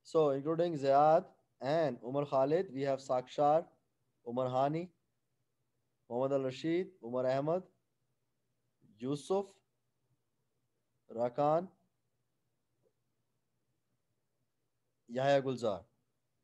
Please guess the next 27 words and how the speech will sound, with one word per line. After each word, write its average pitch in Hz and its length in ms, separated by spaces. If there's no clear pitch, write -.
Okay. 160 380
So - 140
now, 156 440
now 156 300
we 202 140
are 190 160
moving 180 260
to 185 100
the 170 120
next 151 240
one. 107 160
What 180 240
is 208 80
the 196 100
name 180 460
of 156 340
this 170 200
thing? 123 320
What 135 160
is 160 80
the 165 100
name 156 460
of 143 260
this 151 180
thing? 117 280
So 127 320
remember, 156 640